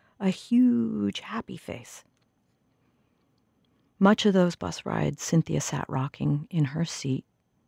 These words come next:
gently repeating her favorite number. Cynthia would also tell me what she had for breakfast. And every day, it was starfish and pee-pee.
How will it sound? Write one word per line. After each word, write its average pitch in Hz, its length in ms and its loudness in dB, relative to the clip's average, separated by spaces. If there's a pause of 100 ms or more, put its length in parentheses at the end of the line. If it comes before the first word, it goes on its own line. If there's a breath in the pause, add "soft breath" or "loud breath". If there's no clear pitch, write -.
(140)
gently 151 380 -2
repeating 151 520 0
her 135 140 -2
favorite 131 400 -10
number. 139 420 -4 (1600)
Cynthia 180 340 4
would 160 120 6
also 151 240 0
tell 147 240 -2
me 147 120 0
what 147 200 -4
she - 140 -2
had 143 200 -4
for 226 160 -6
breakfast. - 800 -8 (1120)
And 165 180 4 (160)
every 156 320 4
day, 151 480 4 (1300)
it - 160 -10
was - 320 -10 (240)
starfish 214 560 2
and 143 120 0 (120)
pee-pee. 220 800 2